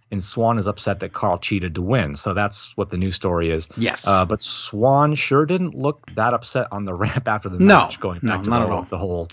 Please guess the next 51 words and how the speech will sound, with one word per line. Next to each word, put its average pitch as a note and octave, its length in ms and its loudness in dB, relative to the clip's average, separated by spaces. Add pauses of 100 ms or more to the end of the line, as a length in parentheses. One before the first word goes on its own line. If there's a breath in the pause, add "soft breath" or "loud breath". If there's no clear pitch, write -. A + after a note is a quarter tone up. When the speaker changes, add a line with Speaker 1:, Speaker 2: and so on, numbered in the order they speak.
Speaker 2:
I - 60 2
mean, E4+ 100 8
Speaker 1:
chopped D#4+ 120 10
Speaker 2:
no, G#3 40 2
Speaker 1:
up - 80 -6
story E3+ 160 0
Speaker 2:
maybe, C3 400 4
Speaker 1:
thing. F#2+ 80 -12
Speaker 2:
but A#2 320 -8
yeah, F#2+ 300 -4
that B2+ 160 -2
doesn't C#3 160 4
seem B2+ 180 2
to A2+ 80 0
be G#2 80 -4
the G2 80 -4
story. F2+ 440 -8 (640)
Speaker 1:
No. D#2+ 320 -4 (380)
Uh, F2 220 0
Carl B2 340 2
clocks - 360 0
Swann, A2 500 0 (180)
and G2 200 -4
again, A2+ 260 2
the G#2 80 2
Motor G2+ 200 0
City G2+ 220 -4
Machine G2+ 380 0
<laughs> - 140 -2
Guns A2+ 280 0 (200 loud breath)
just - 300 -6
step - 440 -6
in G2 160 -4
from G2 180 -4
out F#2 160 0
of F2 100 -6
frame, F#2+ 380 -6 (500 soft breath)
uh, F#2 300 4
like F2 140 -2
they F#2 80 0
did F#2 180 -2
early F#2 200 0
in F2+ 60 0
the E2+ 100 -2
night, G#2 260 0
and F2+ 120 -2
they E2+ 120 -2
beat F#2 240 0
up - 140 -4
Carl. F#2 380 0 (800 soft breath)
But, F2+ 680 0